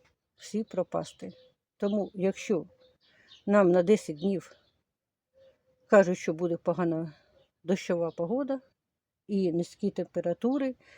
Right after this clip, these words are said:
то це всі умови для сірої гнилі. Тому бережіть свої рослинки, ви дуже багато працювали, і треба, щоб все було добре,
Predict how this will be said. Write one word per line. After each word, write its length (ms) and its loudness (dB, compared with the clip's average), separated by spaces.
то 260 0
це 240 -4
всі 680 -2
умови 600 4
для 520 -2
сірої 440 -4
гнилі. 420 -4
Тому 360 -2
бережіть 480 -2
свої 240 0
рослинки, 580 -2
ви 120 -4
дуже 260 0
багато 380 -4
працювали, 760 -4
і 140 -4
треба, 380 0
щоб 240 -14
все 220 -6
було 280 -6
добре, 440 -12